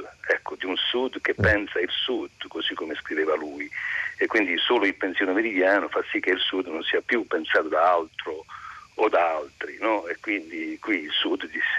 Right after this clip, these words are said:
Speaker 1: si fa soggetto del pensiero e da qui riconquista, diciamo, una sua autonomia. Eh, ritengo, io mi ricordo, diciamo, voglio dire anche questo,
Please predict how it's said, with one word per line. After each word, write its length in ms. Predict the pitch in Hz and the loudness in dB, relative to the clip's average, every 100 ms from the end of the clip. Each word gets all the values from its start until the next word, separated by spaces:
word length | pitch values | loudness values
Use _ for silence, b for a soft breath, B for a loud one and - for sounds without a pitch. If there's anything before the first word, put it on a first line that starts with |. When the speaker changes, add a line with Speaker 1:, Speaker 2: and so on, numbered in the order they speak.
| - - | -2 -2
Speaker 1:
si 80 | |
fa 140 | - - | 2 2
soggetto 640 | - - - 101 - - | 2 0 2 4 2 -6
del 120 | 82 76 | -6 -6
pensiero 640 | 85 85 - 80 73 80 80 B B B B | -8 -6 -2 -2 0 -2 -2 B B B B
e 80 | 95 | 4
da 120 | 104 | 4
qui 140 | - 101 | 4 -2
riconquista, 640 | 98 92 - 98 - - | 0 -4 -2 -4 -2 -2
diciamo, 320 | - 82 78 | -2 -2 -2
una 140 | 82 | -2
sua 360 | - 90 80 78 - | 0 2 4 2 -4
autonomia. 600 | 82 82 80 80 73 - - B B B B B | -6 -4 -4 -4 -6 -6 -6 B B B B B
Eh, 720 | - 107 110 107 101 - - | 2 6 6 6 4 2 2
ritengo, 380 | - 139 131 92 | 0 2 2 2
io 260 | 143 107 - | 2 2 0
mi 140 | 107 107 | 0 2
ricordo, 460 | 107 104 98 90 | 4 4 2 0
diciamo, 280 | 90 85 87 | -6 -4 -2
voglio 220 | 90 92 | -2 -2
dire 220 | 92 90 | -2 0
anche 200 | 95 - | 0 -2
questo, 540 | 90 90 76 - 85 | 2 4 2 -2 -10